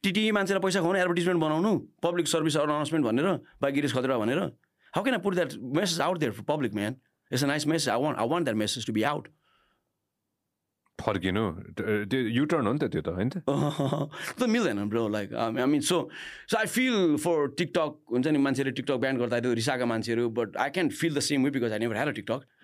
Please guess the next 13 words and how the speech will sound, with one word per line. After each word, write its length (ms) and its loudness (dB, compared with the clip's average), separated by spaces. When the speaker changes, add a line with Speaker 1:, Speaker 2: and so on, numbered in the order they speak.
Speaker 1:
तर 60 0
Instagram 360 0
र 40 2
YouTube 320 -2
गयो 180 0
भने 140 -6
त, 40 -6
bro, 300 -4
I'll 160 0
be 100 -4
sad 240 -2
as 100 -6
hell। 220 -4